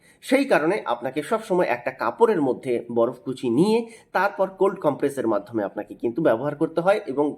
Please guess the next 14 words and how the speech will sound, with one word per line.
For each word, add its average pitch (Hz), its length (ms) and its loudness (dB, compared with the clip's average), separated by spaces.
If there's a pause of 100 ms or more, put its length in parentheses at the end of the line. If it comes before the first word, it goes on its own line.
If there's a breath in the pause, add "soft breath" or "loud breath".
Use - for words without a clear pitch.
(120)
গোল 180 220 2
গোল 170 160 0
সার্কুলার 127 460 -2
মুভমেন্টে 131 520 0
আপনি 165 260 0 (300 loud breath)
মাসাজ 151 480 2
করবেন। 90 340 -6 (300 soft breath)
চার 185 160 8 (100)
থেকে 214 200 -2
পাঁচ 160 260 2
মিনিটের 143 300 0
বেশি 120 260 0
করা 110 200 0
উচিত 135 260 -2